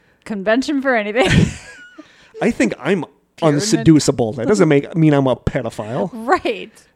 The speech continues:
Speaker 2: You know, but yeah, they, they were, they were saying because this woman wasn't able to seduce him,
Speaker 1: That's poor logic.
Speaker 2: that adds to him <laughs> being a pedophile, which I don't understand.
Speaker 1: Maybe he just likes men.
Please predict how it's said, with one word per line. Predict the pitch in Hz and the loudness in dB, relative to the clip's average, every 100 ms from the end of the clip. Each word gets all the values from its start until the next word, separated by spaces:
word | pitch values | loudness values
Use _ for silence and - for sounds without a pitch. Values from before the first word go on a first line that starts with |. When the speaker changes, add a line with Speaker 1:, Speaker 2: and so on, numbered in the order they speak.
| - | -4
Speaker 2:
You | 151 | -2
know, | 120 156 180 | 0 -2 -2
but | 156 156 | -2 0
yeah, | 170 123 | -2 0
they, | 147 | 0
they | 143 143 | 0 0
were, | 143 139 139 | 0 -2 -4
they | 139 | -4
were | 143 | -4
saying | 135 151 165 | -2 -2 -2
because | 151 151 143 | -4 -4 -4
this | 139 | -6
woman | 143 143 151 135 | -4 -2 -2 -4
wasn't | 139 131 | -6 -6
able | 139 139 | -8 -8
to | - | -10
seduce | 127 143 135 151 - | -8 -6 -2 -2 -2
him, | 123 113 | -4 -4
Speaker 1:
That's | 170 - | -10 -14
poor | - 147 | -14 -12
logic. | 151 165 165 160 - | -12 -14 -16 -10 -4
Speaker 2:
that | 151 | -2
adds | 120 113 - | -4 -8 -6
to | - | -8
him | - - _ 196 | -8 -16 _ -6
<laughs> | - | -2
being | 170 - | -2 -2
a | |
pedophile, | 156 - - 147 - 117 - - - _ _ | -8 -8 -6 -6 -6 -10 -10 -16 -18 _ _
which | 190 | -10
I | - | -8
don't | 160 156 151 | -4 -4 -4
understand. | 151 147 - 147 104 65 | -6 -8 -8 -8 -8 -10
Speaker 1:
Maybe | 185 180 175 | -10 -12 -10
he | 190 | -10
just | 196 185 180 | -10 -12 -12
likes | 175 160 | -14 -14
men. | 160 175 170 160 165 | -16 -16 -14 -16 -18